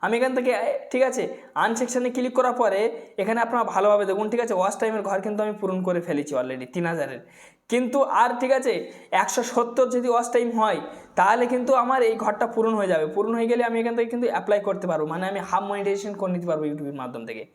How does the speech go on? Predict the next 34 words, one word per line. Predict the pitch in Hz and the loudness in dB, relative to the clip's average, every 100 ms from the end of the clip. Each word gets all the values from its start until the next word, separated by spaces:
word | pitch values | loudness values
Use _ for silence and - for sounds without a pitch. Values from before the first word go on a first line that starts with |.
| _ - - - | _ -20 -12 0
তারপর | 202 226 | 2 2
দেখুন, | 233 254 | 0 0
তারপর | 240 202 202 233 | 0 0 2 2
আর, | 208 214 - - | 2 0 -4 0
আর | 185 208 202 180 | 2 2 0 2
তারপরে | 185 185 214 - | -2 0 0 0
এক | 175 214 | -2 0
হাজার | 240 254 | 0 2
ওয়াচ | 214 240 - | 2 0 0
টাইম, | 254 285 - - - - | 0 -2 -8 -14 -12 -2
ঠিক | 269 | 2
আছে, | 262 233 | 2 0
পূরণ | 180 214 233 | 0 0 2
হয়ে | 233 240 | 0 2
গেলে | 247 277 339 - - - _ | 2 2 -2 -6 -14 -20 _
এই | - 202 | -2 0
মানে | 202 196 196 | 0 -2 0
আমার | 196 | -2
চার | 190 185 202 | 0 2 2
হাজারের | 214 208 | 0 0
ঘরটা | 202 190 220 | -2 -2 -4
কিন্তু | 220 226 | -4 -4
ক্রস | 214 180 160 | 0 0 0
হয়ে | 156 131 | -4 -4
যাবে। | 117 120 | -6 -2
হয়ে | 175 196 | 0 2
গেলে | 220 233 | 2 0
কিন্তু | 240 240 | -2 -2
আমি | 240 | -4
ফুল | 233 226 220 | -2 -2 0
মনিটাইজেশন | 202 180 165 170 - | 0 -2 -2 -6 -8
করে | 147 | -8
নিতে | 147 143 | -8 -6
পারবো। | 117 117 | -6 -8